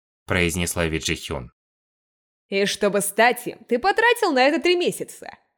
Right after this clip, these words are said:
Speaker 2: Ты прав. Я начала свой путь как гений, получила много помощи.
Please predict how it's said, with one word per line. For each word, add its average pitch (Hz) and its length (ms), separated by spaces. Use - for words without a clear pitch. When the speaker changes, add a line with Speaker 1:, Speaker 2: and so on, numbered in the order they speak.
Speaker 2:
Ты 240 100
прав. 214 280
Я 196 320
начала 269 420
свой 269 220
путь 285 260
как 220 220
гений, 220 320
получила 269 480
много 302 260
помощи. - 640